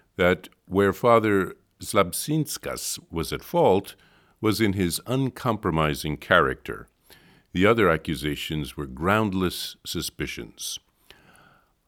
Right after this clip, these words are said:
On their way back from the nuncio in Warsaw, four delegates representing the three parishes of Inturk, Moletai, and Widis-, Wideniskai came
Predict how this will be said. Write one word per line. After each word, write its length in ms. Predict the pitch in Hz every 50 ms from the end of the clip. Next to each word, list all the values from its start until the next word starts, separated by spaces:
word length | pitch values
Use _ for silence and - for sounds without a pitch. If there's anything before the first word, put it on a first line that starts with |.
| _ -
On 120 | 131 139
their 100 | 147 139
way 140 | 131 131 131
back 360 | 110 92 113 107 101 92 -
from 200 | - - 98 87
the 80 | 85 82
nuncio 640 | 87 110 147 151 - - - - 76 64 60 69 76
in 160 | 80 78 73
Warsaw, 640 | 82 110 139 143 135 - - - 113 117 - 76 82
four 380 | - - - - 139 156 165 117
delegates 600 | 98 101 87 82 80 73 80 92 92 - - -
representing 640 | 98 98 82 90 87 85 107 107 104 104 104 92 80
the 100 | 82 82
three 320 | - - 117 127 147 139
parishes 640 | 131 - - 135 127 120 117 - - - 98 85 80 85
of 160 | 82 - -
Inturk, 580 | 117 131 151 147 - - 135 127 123 - - - _ _ _ _ _ _ _ _ _ _ _ _ _ _ _ _ _ - -
Moletai, 800 | 110 123 131 131 123 - - 120 104 95 87 87 87 87 98 - _ _ _ - - - -
and 340 | 87 85 82 80 80 85 - -
Widis-, 460 | 92 110 110 107 101 92 - - - _ _ _ _ _ _ _ _ _ _ _ _ _ _ _
Wideniskai 1040 | 110 113 117 113 107 110 120 135 135 - - - - - 69 64 64 65 76 87 - _ _ _ _ _ _ _ _ _ _ _
came 540 | - - 139 120 101 90 87 98 101 -